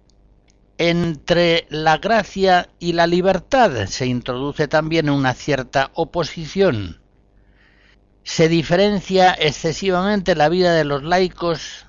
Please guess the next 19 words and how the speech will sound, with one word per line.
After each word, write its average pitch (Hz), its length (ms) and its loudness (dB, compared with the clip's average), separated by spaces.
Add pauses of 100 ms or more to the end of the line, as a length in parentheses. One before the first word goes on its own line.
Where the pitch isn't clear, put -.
(100)
de 123 240 0
aquella 156 380 0
de 139 100 0
los 135 180 -2
religiosos. 165 1040 -4 (1200)
Se - 200 -2
van 143 240 4
produciendo 160 640 0
enfrentamientos 165 1400 -2
entre 131 500 -2
los 127 220 -4
reyes 143 760 -2
y 135 180 -4
el 156 120 -4
papa. 165 540 -4 (1600)
Se - 200 0
introducen 190 720 0
también 214 440 2
disociaciones 175 1080 -2